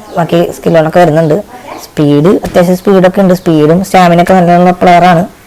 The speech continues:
പിന്നെ ആളിങ്ങനെ ത്രൂ ബോളൊക്കെ ഇട്ട് ഓടിപ്പിച്ച് കഴിഞ്ഞാൽ ആൾ നല്ല രീതിക്ക് ഇങ്ങനെ ഓടിക്കി ഇറക്കും. വേറെ നല്ല അത്യാവശ്യം സ്പീഡുള്ള കാരനൊക്കെ തന്നെ ആൾ നല്ല പോയിട്ട് ക്രോസുകളൊക്കെ, നല്ല ക്രോസുകളൊക്കെ ഇങ്ങനെ വെച്ച് തരും. ആ, ഒന്ന് അത്യാവശ്യം നല്ല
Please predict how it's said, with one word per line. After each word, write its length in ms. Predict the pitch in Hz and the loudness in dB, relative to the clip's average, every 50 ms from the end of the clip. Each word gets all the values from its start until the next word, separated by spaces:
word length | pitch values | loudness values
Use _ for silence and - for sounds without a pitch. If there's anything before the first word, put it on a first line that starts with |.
| - - - - - - - - - - | -20 -20 -20 -20 -20 -20 -18 -18 -12 -10
പിന്നെ 240 | 131 123 127 143 156 | -8 -6 -4 -2 0
ആളിങ്ങനെ 400 | 156 147 147 165 170 175 185 208 - | 0 0 0 0 0 -2 -2 -2 0
ത്രൂ 140 | 190 190 170 | 0 0 2
ബോളൊക്കെ 320 | 156 156 160 170 170 190 | 2 2 0 0 0 -2
ഇട്ട് 340 | 185 - 185 180 185 190 185 - - - 180 170 165 | -4 -2 0 0 0 0 -2 -4 -10 -10 -6 -2 0
ഓടിപ്പിച്ച് 400 | 165 156 160 - 165 160 - 196 | 0 -2 -2 -4 -4 -4 -4 -2
കഴിഞ്ഞാൽ 180 | 185 180 180 | -2 0 0
ആൾ 120 | 180 175 175 | 0 0 0
നല്ല 260 | 175 170 160 156 165 | 0 -2 -2 -2 -2
രീതിക്ക് 280 | 175 175 175 - - 185 | -2 -2 -4 -4 -6 -4
ഇങ്ങനെ 140 | 175 175 165 | -2 -2 -2
ഓടിക്കി 200 | 156 165 - 170 | -4 -4 -4 -4
ഇറക്കും. 380 | 160 156 - - 139 143 151 - - - - - - - - - - - - - - - - - 151 | -4 -4 -6 -8 -10 -10 -10 -12 -16 -20 -20 -20 -20 -20 -20 -20 -20 -20 -20 -20 -20 -18 -14 -12 -10
വേറെ 280 | 147 135 135 139 143 - - - - - - - - - - - - - - - | -8 -6 -4 -4 -4 -4 -6 -10 -16 -20 -20 -20 -20 -20 -20 -20 -20 -20 -14 -8
നല്ല 200 | 160 160 151 156 165 | -6 -6 -4 -4 -4
അത്യാവശ്യം 300 | 170 - 156 147 151 165 | -2 -2 -2 -2 -2 -6
സ്പീഡുള്ള 440 | - - 160 160 156 151 160 165 165 | -6 -4 -2 0 0 2 2 0 0
കാരനൊക്കെ 380 | 165 170 165 160 165 165 165 165 170 | 0 0 -2 -4 -4 -4 -4 -2 -2
തന്നെ 180 | 165 165 165 170 - - - - - - - - - - - - - - - - | -2 -2 -2 -4 -6 -10 -16 -16 -16 -16 -16 -16 -14 -14 -14 -12 -12 -12 -10 -8
ആൾ 100 | 160 151 | -6 -4
നല്ല 280 | 147 156 160 156 156 156 | -4 -4 -4 -4 -4 -4
പോയിട്ട് 300 | 160 170 165 151 151 160 | -2 -2 -2 -2 -4 -6
ക്രോസുകളൊക്കെ, 540 | 160 - 160 143 139 - 147 143 147 156 147 | -4 -2 -2 -2 -2 -2 -4 -4 -4 -4 -6
നല്ല 180 | 143 135 135 131 | -6 -6 -6 -4
ക്രോസുകളൊക്കെ 440 | - 160 151 - 131 131 135 147 - 151 | -4 -4 -4 -4 -4 -4 -4 -4 -4 -6
ഇങ്ങനെ 140 | 147 147 | -4 -4
വെച്ച് 180 | 147 139 - 143 | -6 -4 -4 -4
തരും. 160 | 139 139 - - - - - - - - - - - - - - - - - - 147 | -6 -6 -6 -10 -16 -20 -20 -18 -16 -16 -16 -16 -18 -20 -20 -20 -20 -20 -16 -14 -10
ആ, 140 | 143 143 - - - - - - - - - | -10 -10 -10 -12 -16 -18 -18 -18 -14 -10 -8
ഒന്ന് 240 | 147 147 151 151 156 | -6 -4 -4 -2 -4
അത്യാവശ്യം 480 | 156 - 156 156 - 147 135 139 147 | -4 -4 -6 -4 -2 -2 -2 -2 -2
നല്ല 320 | 151 156 156 160 160 151 | -2 0 2 2 0 0